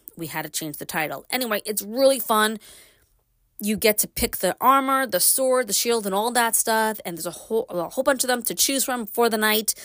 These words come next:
Your toddler is going to love this. Your kid is going to love this. Um, adults might even like this. Uh, what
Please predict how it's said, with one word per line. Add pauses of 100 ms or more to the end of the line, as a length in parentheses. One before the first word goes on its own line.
(760)
Your
toddler
is
going
to
love
this.
Your
kid
is
going
to
love
this.
Um,
adults
might
even
like
this. (440)
Uh,
what